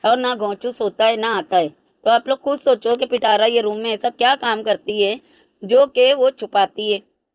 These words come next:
और दूसरी बात ये भी, ये बताती है ना कि ये रूम में एसी नहीं है, वो जानबूझ के ऐसे बोलती है ताकि,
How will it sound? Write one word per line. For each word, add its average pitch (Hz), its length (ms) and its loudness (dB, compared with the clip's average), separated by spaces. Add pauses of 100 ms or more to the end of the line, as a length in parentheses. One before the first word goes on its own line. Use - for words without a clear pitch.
और 226 120 0
दूसरी 247 320 -4
बात 247 260 0
ये 226 240 2
भी, 233 320 -8 (1300)
ये 240 120 0
बताती 269 460 -2
है 262 80 4
ना 277 140 0
कि 302 100 -2
ये 277 140 2
रूम 240 180 2
में 247 180 -4
एसी 240 260 -6
नहीं 240 180 -2
है, 226 60 -2
वो 247 120 2
जानबूझ 233 500 0
के 247 100 0
ऐसे 240 240 0
बोलती 220 440 -2
है 220 140 4
ताकि, 226 540 -2